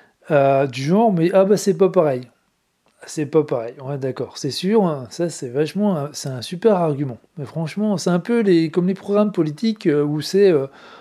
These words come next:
bah, c'est la faute de nos prédécesseurs, nous on fera mieux. Ça c'est du bon programme. Donc, euh, voilà, moi c'est le genre de truc qui a, qui a tendance un petit peu à m'irriter.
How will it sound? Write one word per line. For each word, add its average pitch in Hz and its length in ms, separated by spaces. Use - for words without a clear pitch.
bah, 135 160
c'est 196 160
la 208 160
faute 208 180
de 175 80
nos 180 140
prédécesseurs, 170 720
nous 208 100
on 196 80
fera 165 220
mieux. 143 240
Ça - 240
c'est 143 160
du 131 200
bon 143 180
programme. 151 520
Donc, 151 400
euh, 131 500
voilà, 156 320
moi 160 160
c'est 190 160
le 175 60
genre 185 180
de 170 100
truc 196 280
qui 156 160
a, 143 100
qui 139 140
a 147 60
tendance 180 360
un 160 80
petit 156 220
peu 196 160
à 180 40
m'irriter. 165 580